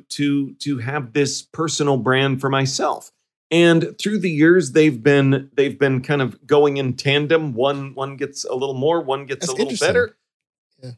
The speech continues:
Speaker 1: But
Speaker 2: Because I've,
Speaker 1: I,
Speaker 2: I've experienced
Speaker 1: I
Speaker 2: the same thing. Y-, y-, it's like for a few months or years, the personal brand leads the company, then the company leads the personal brand.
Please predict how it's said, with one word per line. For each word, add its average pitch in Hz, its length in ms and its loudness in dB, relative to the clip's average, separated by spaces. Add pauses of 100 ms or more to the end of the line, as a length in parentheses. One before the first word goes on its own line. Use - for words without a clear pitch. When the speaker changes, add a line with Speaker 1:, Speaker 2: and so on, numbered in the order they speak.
(140)
Speaker 1:
But 143 160 0
Speaker 2:
Because 175 120 4
I've, 185 160 4
Speaker 1:
I, 165 140 4
Speaker 2:
I've 175 100 0
experienced 170 320 4
Speaker 1:
I 156 80 -4
Speaker 2:
the - 20 -2
same 165 240 2
thing. 143 300 2
Y-, 101 60 -2
y-, 107 380 -6
it's 123 220 -6
like 120 200 0
for 131 280 0
a 120 60 0
few 180 320 0
months 151 420 0
or 143 40 0
years, 156 580 0 (380)
the 117 100 -4
personal 127 420 0
brand 123 340 4
leads 117 200 0
the 104 60 -6
company, 170 540 0 (380)
then 104 100 -6
the 95 80 -4
company 113 280 -4
leads 107 220 -2
the 98 100 -8
personal 101 380 -4
brand. 147 600 0